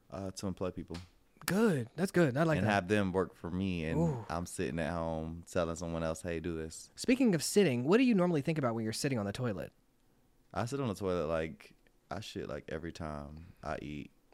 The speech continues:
Speaker 1: in a sense. So, like, I have, I know people that don't shit, like,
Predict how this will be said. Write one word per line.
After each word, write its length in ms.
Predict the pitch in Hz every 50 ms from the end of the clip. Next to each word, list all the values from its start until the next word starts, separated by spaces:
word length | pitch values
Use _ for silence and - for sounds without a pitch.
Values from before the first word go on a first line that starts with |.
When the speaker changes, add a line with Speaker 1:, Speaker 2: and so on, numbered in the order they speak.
| - - - -
Speaker 1:
in 40 | 80
a 40 | 80
sense. 220 | 78 90 82 71 -
So, 200 | - 80 80 82
like, 220 | 80 82 80 71 - 69 67 - - - -
I 60 | 85
have, 200 | 90 95 90 - - -
I 80 | 87 92
know 160 | 90 98 98
people 240 | 95 107 95 85 90
that 220 | 87 85 73 76 71
don't 300 | 87 85 85 85 - - - -
shit, 340 | - - 92 87 82 -
like, 260 | - 78 80 80 78